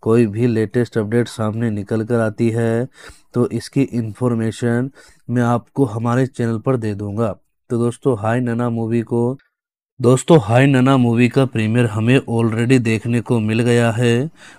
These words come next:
और दोस्तों यह मूवी की कहानी भी काफ़ी ज़बरदस्त लगने वाली है। तो आप इस प्रकार इस मूवी को एंजॉय कर लीजिएगा। यह मूवी का प्रीमियर हमें काफ़ी इंटरेस्टिंग लगने वाला है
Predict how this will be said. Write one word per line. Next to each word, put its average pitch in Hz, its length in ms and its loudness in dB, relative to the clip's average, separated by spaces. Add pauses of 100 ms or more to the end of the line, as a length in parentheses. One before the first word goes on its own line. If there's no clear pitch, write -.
और 117 140 0
दोस्तों 127 360 2
यह 123 340 2
मूवी 127 320 2
की 127 180 0
कहानी 117 480 -2
भी 127 200 0
काफ़ी 120 380 -2
ज़बरदस्त 113 560 -2
लगने 113 320 0 (380)
वाली 113 480 0
है। 110 220 0 (320)
तो 131 180 0
आप 120 340 2
इस 131 140 -2
प्रकार 120 420 0
इस 127 160 0
मूवी 120 320 0
को 123 340 0 (340)
एंजॉय 120 360 2
कर 123 240 -2
लीजिएगा। 120 800 2 (340)
यह 113 340 2
मूवी 127 340 2
का 135 180 0
प्रीमियर 123 440 0
हमें 120 440 -2 (360)
काफ़ी 117 340 0
इंटरेस्टिंग 120 600 -2
लगने 110 300 0
वाला 123 340 2
है 123 340 0